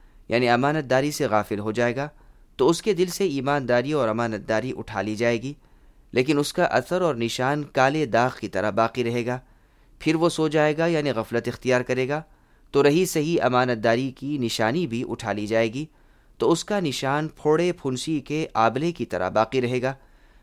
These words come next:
جیسے تم انگار کو اپنے پاؤں پر لڑکاؤ تو آنکھ سے جلنے کی وجہ سے اس میں آبلہ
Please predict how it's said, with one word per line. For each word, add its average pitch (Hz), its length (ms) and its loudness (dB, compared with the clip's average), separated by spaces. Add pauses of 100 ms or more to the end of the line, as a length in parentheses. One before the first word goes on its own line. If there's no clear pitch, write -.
(120)
جیسے 139 380 2
تم 180 280 -4
انگار 117 400 0
کو 165 220 -2
اپنے 120 300 -4
پاؤں 120 320 0
پر 143 200 -2
لڑکاؤ 104 560 -2 (460)
تو - 180 4
آنکھ 156 300 2
سے 185 180 0
جلنے 123 340 0
کی 127 160 -2
وجہ 113 300 2
سے 147 360 -6
اس - 220 -4
میں 156 180 -2
آبلہ 110 360 0